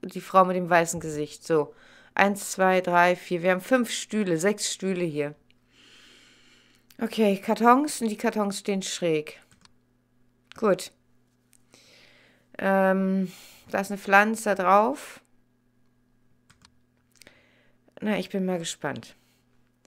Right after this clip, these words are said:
Also so leicht einem das mittlerweile in dem alten Haus fällt, weil man es dann einfach schon ein paar Mal gemacht hat, ja, desto schwieriger wird's natürlich jetzt hier, sich wieder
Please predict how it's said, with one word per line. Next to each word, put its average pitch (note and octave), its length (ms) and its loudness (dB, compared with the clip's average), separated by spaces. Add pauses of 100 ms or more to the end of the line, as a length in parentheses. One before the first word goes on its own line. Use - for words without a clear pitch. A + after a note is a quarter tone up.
(2250)
Also G#3 300 2
so G#3 260 2
leicht G3 440 10
einem A#3 160 2
das A3+ 140 -4
mittlerweile G#3+ 680 6
in G#3 140 -2
dem G3 180 -2
alten A#3 360 2
Haus A3 220 0
fällt, A3+ 260 0
weil F#3 120 2
man G3+ 80 0
es G3+ 120 -6
dann F#3+ 140 0
einfach G3 240 -2
schon G3 180 -6
ein F#3 120 -10
paar G3 240 2
Mal E3+ 260 0
gemacht D#3 640 0
hat, G#3+ 320 4
ja, F3 200 6 (1700)
desto G3+ 360 -2
schwieriger G#3+ 680 0
wird's G3+ 300 -2
natürlich G3 420 -4
jetzt F3 200 -6
hier, A#3+ 240 -2
sich G#3 220 -8
wieder F#3 220 -2